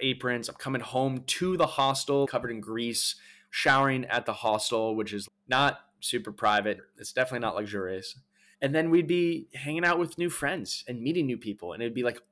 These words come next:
always meeting new people, right? Which is both exceptionally exciting and stimulating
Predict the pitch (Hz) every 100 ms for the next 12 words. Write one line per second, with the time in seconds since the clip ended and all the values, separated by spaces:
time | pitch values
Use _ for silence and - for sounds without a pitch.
0 | - 147 185 196 202 190 151 135 135 123
1 | 113 104 - - - _ - 113 - _
2 | _ _ _ - 165 160 165 135 - -
3 | _ _ _ - 156 190 226 208 - -
4 | 143 135 - - 202 170 - - 180 175
5 | 135 - - - 131 143 139 135 110 -
6 | - 135 135 139 151 147